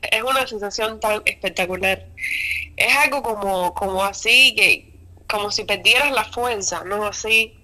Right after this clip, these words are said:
como ya, como si ya te, te rindieras completamente y ya te dejaras llevar por esa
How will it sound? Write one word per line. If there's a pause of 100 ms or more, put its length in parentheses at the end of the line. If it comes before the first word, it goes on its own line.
(440)
como
ya,
como
si
ya
te,
te
rindieras
completamente
y
ya
te
dejaras
llevar
por
esa